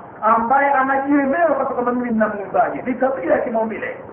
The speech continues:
Apate kukubali kwamba yeye hawezi kujiendesha na hala hawezi kuvumbua taratibu yake yeye mwenyewe wala ya mtu mwingine ya kimaisha, ila mvumbuzi wake ni yule mlezi wake ambaye amemzoea sana na yule muumbaji wake.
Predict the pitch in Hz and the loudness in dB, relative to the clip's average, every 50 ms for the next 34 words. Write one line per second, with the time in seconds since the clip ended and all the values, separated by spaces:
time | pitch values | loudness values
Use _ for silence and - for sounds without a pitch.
0 | - - - - - - - - - - - - - - - - - - - - | -16 -16 -16 -16 -16 -16 -16 -18 -16 -16 -16 -16 -16 -16 -16 -16 -16 -16 -16 -16
1 | - - - - - - - 147 151 - 185 190 196 - 202 - 196 - 226 226 | -16 -16 -16 -16 -12 -2 0 0 2 2 2 0 0 -2 -4 -4 0 2 4 4
2 | 220 226 220 214 208 - 196 202 214 208 196 190 190 190 185 165 156 170 165 - | 4 4 2 -2 -2 -2 -2 0 0 2 2 2 2 0 -2 -4 -8 -10 -8 -6
3 | 175 170 165 190 220 233 226 - 226 214 208 - - - - 160 202 208 202 - | -6 -6 0 2 2 2 2 2 0 0 0 -2 -10 -12 -6 0 2 2 2 4
4 | 214 226 247 247 247 220 214 214 220 247 240 233 - - 233 226 220 214 202 202 | 4 2 4 4 2 2 2 2 4 4 2 0 0 -2 -6 -6 -6 -6 -6 -4
5 | 220 233 226 - - 202 196 - - 247 240 214 - 339 - - - - - 262 | 0 0 0 2 2 2 2 2 0 -2 -2 -2 -2 -2 -2 -4 -8 0 2 2
6 | 254 262 277 294 302 311 302 302 302 330 339 359 381 381 392 392 392 - - - | 4 4 2 4 6 4 6 6 4 2 2 0 0 2 2 2 2 2 0 -2
7 | - - - 240 254 254 240 240 233 233 226 233 226 220 214 214 - 226 233 208 | -6 -6 0 0 2 4 4 4 2 0 0 -2 -4 -4 -6 -6 -6 -6 -6 -6
8 | 196 - - - 190 190 190 - 175 160 156 - - - - - 185 220 220 214 | -6 -6 -4 -4 -4 -4 -4 -2 0 0 0 0 -2 -8 -10 -4 -2 0 2 4
9 | 208 202 202 202 190 196 196 190 175 - 185 180 185 190 190 190 180 165 160 170 | 4 4 4 2 -2 -2 -2 -2 -2 -2 0 2 2 2 2 0 -2 -2 -4 -4
10 | 185 180 175 175 170 170 160 147 156 160 165 160 151 151 147 143 139 135 135 139 | -2 0 -2 -2 0 -2 -4 -4 2 4 6 6 6 4 2 -2 -2 0 2 2
11 | 143 139 139 139 139 135 139 127 147 139 135 135 135 - 143 131 120 107 98 98 | 4 4 4 2 2 -2 -4 -4 -4 -4 -4 -4 -4 0 0 0 0 0 -6 -8
12 | - - - 123 139 143 139 139 131 131 127 127 123 120 226 220 196 - - | -10 -12 -4 -2 0 0 0 0 -2 -2 -2 -2 -4 -4 -4 -6 -6 -6 -8